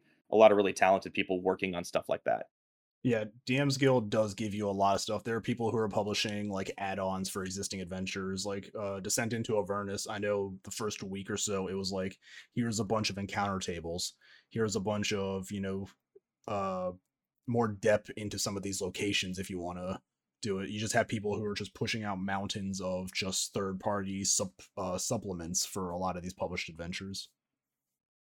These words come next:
Speaker 1: Mm-hmm.
Speaker 2: So
Speaker 1: Yeah.
Speaker 2: it's a,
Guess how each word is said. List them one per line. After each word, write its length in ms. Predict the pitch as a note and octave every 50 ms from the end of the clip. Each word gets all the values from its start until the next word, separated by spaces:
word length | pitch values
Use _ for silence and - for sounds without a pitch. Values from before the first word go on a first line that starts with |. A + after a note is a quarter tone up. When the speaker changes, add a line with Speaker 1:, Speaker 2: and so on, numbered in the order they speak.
| _ _ _ _ _ _ _ _ _ _ - - - - -
Speaker 1:
Mm-hmm. 200 | G#2 G2 G#2 D3+ E3+ - _ -
Speaker 2:
So 460 | - - B2 A#2+ A#2 A2+ A2 A2 - - _
Speaker 1:
Yeah. 160 | - G#2 - - _ _ _ _ _ _ _ _ _ _ _ _ _ _ _ _ _ _ _ _ -
Speaker 2:
it's 160 | - D#3+ F3 G#3+
a, 300 | A#3 A3+ G#3+ F#3+ -